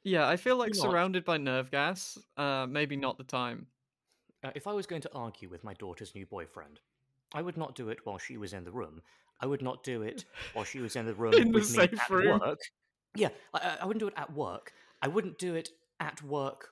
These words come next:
Speaker 2: with her present while surrounded by nerve gas.
Speaker 1: I
Speaker 2: I, I,
Speaker 1: especially
Speaker 2: I
Speaker 1: wouldn't do it if I'd disappeared for eighteen months beforehand. <laughs> This is the first time she's seeing me since.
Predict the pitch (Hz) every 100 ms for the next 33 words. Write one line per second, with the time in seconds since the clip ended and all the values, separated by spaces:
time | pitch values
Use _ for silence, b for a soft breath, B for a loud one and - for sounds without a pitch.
0 | - 143 139 131 139 131 143 - b -
1 | 147 - 185 180 202 180 185 190 180 170
2 | 151 - - - 269 - 440 392 415 339
3 | 262 262 262 - 233 208 220 240 240 226
4 | 208 196 269 - 151 160 - 160 156 143
5 | 180 - - 175 - 175 160 160 131 139
6 | - 262 - - 294 277 262 254 339 -
7 | 214 175 185 208 202 - 165 170 202 -
8 | 190 - - 156 175 156 120 139 - 165
9 | 90 143 - -